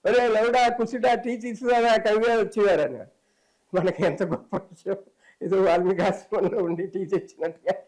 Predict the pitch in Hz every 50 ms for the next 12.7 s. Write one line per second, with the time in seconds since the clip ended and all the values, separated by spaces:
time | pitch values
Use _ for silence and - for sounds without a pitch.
0 | _ - - - - - 160 170 185 165 160 165 147 156 165 156 160 190 170 170
1 | 175 170 170 170 151 147 147 139 - - - _ _ _ _ _ _ _ _ -
2 | 196 170 170 165 - - - - - - - 202 185 165 165 175 185 - 196 147
3 | 127 147 165 - - 117 147 170 165 165 151 160 156 - - 185 175 175 165 165
4 | 170 156 160 156 - _ _ _ _ _ _ _ _ - 190 202 214 233 240 233
5 | 226 214 202 175 165 170 160 147 143 196 233 247 226 214 196 165 - 180 165 -
6 | 208 196 170 147 143 139 151 143 143 135 127 127 131 113 131 139 131 131 143 117
7 | 98 - _ _ _ _ _ _ _ _ _ _ _ _ _ _ _ _ _ _
8 | _ _ _ _ _ _ _ _ _ _ _ _ _ _ - 185 190 220 226 233
9 | 226 233 233 220 220 202 196 226 233 233 220 208 196 190 196 - - - _ _
10 | _ _ _ - 165 160 160 160 156 151 147 151 147 147 - _ _ _ _ _
11 | - 185 196 196 - 226 185 202 214 196 190 185 170 170 165 - 170 170 208 220
12 | 202 147 139 143 135 139 147 143 123 117 117 113 - -